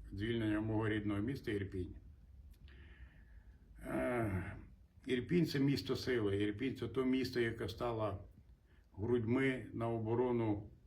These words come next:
Києва, і ті, е, ірпінчани, ірпінці, які стали на оборону Києва, не пустили кацапів в сам-, в само місто Київ. Хочу зачитати свій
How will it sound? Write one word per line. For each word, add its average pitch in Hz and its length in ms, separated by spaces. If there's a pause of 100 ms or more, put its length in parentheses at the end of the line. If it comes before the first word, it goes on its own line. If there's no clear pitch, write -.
(480)
Києва, 127 600 (840)
і 123 400 (600)
ті, 151 460
е, 131 220
ірпінчани, 127 1040
ірпінці, 127 600
які 117 260
стали 123 340
на 117 140
оборону 113 440
Києва, 139 580 (500)
не 123 140
пустили 127 460
кацапів 127 520
в - 40
сам-, 123 400
в - 60
само 120 320
місто 107 340
Київ. - 320 (1120)
Хочу 139 260
зачитати 151 560
свій 135 480